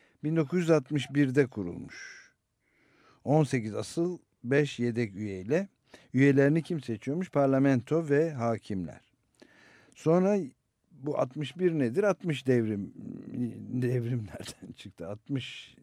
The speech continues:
darbesinden sonra. Sonra yetmiş birde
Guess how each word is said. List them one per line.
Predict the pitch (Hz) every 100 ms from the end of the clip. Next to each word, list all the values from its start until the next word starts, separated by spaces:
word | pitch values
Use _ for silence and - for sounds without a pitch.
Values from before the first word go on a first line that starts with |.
| -
darbesinden | 120 120 92 90 - 90 95 107 151 180 _ _ _ _ _ _ _ _
sonra. | _ - 135 110 80 - _ _ _ _ _ _ - _ _ _ _
Sonra | - 160 180 202 226
yetmiş | 160 156 175 175 160
birde | 170 170 165 226